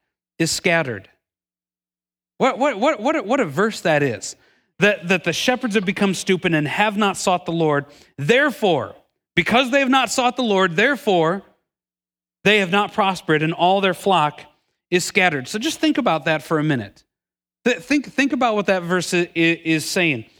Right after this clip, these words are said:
That he's talking about shepherds, and not just shepherds like who, who are overseeing a church body. He's talking about anybody who's in leadership, anybody who's leading others, 'cause that's what a shepherd does. A shepherd is leading his sheep.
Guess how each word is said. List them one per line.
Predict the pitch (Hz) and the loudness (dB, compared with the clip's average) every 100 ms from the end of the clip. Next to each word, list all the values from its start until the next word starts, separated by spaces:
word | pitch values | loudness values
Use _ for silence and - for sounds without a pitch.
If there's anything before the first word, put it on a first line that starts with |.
| _ _ - | _ _ 0
That | 202 | 0
he's | 185 226 | 2 -2
talking | - 269 262 | 0 -2 0
about | 226 208 | 0 0
shepherds, | - 214 156 151 | 0 0 0 -2
and | 202 | 0
not | 262 | 0
just | 269 269 | 0 -2
shepherds | - 240 - 202 165 | 0 -2 2 -2 2
like | 185 180 | 0 0
who, | 202 202 185 | 0 -2 0
who | 190 | 0
are | 180 170 - - _ | 2 0 -2 -20 _
overseeing | 208 208 - 214 190 | 0 0 -2 0 2
a | |
church | 165 208 165 | 0 -2 -2
body. | 156 185 180 | 0 0 0
He's | 240 | -2
talking | - 269 233 | 0 0 0
about | 196 180 175 - - _ | 0 0 0 -10 -20 _
anybody | 196 254 240 233 202 | 0 2 2 0 2
who's | 208 196 - - | 2 0 -4 -4
in | 196 190 | -2 0
leadership, | 208 208 - 156 | 0 0 -2 -2
anybody | 180 233 240 202 | 0 2 2 0
who's | 208 165 | -2 -2
leading | 185 220 208 185 | 0 2 2 4
others, | 180 175 120 - - _ _ _ _ | 2 0 -4 -10 -20 _ _ _ _
'cause | 247 | 0
that's | 226 208 | 0 0
what | 214 | -2
a | |
shepherd | 170 214 202 185 | 0 -2 0 0
does. | 233 - - - | 0 -2 -12 -6
A | 170 | 0
shepherd | 233 220 202 | 0 0 -2
is | 185 | -2
leading | 165 190 196 175 175 185 _ _ _ _ | -2 0 2 2 0 -4 _ _ _ _
his | 190 | -2
sheep. | - - 233 - | -2 -2 -2 -4